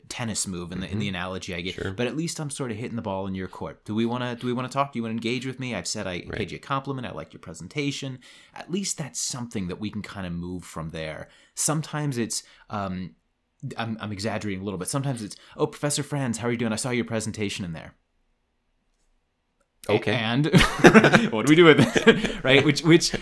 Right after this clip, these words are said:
Speaker 1: can feel a little bit awkward if it doesn't go anywhere. And
Speaker 2: Yeah.
Speaker 1: so I, I think that's a nice one to kind of,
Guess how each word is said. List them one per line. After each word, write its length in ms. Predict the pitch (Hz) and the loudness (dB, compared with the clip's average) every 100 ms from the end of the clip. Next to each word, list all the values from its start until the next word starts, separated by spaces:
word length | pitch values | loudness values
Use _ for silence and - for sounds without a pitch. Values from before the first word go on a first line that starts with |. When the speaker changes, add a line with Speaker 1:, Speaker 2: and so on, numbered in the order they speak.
| - | -4
Speaker 1:
can 160 | - 165 | 0 2
feel 280 | 131 170 156 | 2 -2 0
a 40 | |
little 180 | 175 185 | 2 2
bit 140 | 160 139 | 2 2
awkward 360 | 123 135 107 | 0 0 -4
if 100 | 104 | -2
it 40 | 113 | 0
doesn't 300 | 120 120 107 | 0 0 -2
go 240 | 101 95 | -4 -6
anywhere. 420 | 90 85 85 92 110 | -8 -8 -8 -8 -6
And 140 | 113 | -4
Speaker 2:
Yeah. 60 | - | -4
Speaker 1:
so 140 | 110 | -2
I, 80 | 107 | -4
I 160 | - 113 | -4 -8
think 240 | 127 123 | -8 -6
that's 240 | 110 101 | -6 -6
a 40 | 101 | -6
nice 300 | 92 92 - | -6 -6 -8
one 120 | 92 | -8
to 80 | 87 | -8
kind 240 | - 90 | -8 -6
of, 160 | 90 | -8